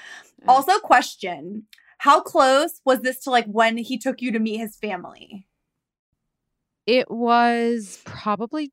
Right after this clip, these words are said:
Speaker 3: two, hmm, let's see. It was, I would say, three weeks after that, maybe two and a half. And I also attribute that to it because I'm like,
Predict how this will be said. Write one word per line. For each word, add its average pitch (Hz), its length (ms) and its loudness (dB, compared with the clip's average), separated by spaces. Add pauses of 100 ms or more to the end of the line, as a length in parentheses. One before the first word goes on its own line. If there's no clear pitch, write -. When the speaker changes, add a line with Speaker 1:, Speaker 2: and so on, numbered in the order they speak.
(140)
Speaker 3:
two, - 260 -16 (540)
hmm, 151 380 -12
let's 135 240 -14
see. 117 280 -12 (880)
It 208 180 -10
was, 208 760 -8
I 208 120 -4
would 208 140 -6
say, 208 140 -4
three 175 400 -8
weeks 175 240 -8
after 214 280 -4
that, 226 240 -2
maybe 180 220 -8
two 175 220 -10
and 160 100 -8
a 160 40 -8
half. 143 440 -6
And 208 100 -4
I 208 120 2
also 202 440 -2
attribute 185 500 -4
that 120 240 -4
to 185 100 -6
it 185 100 -2
because 170 220 -6
I'm 165 100 -6
like, 156 260 -8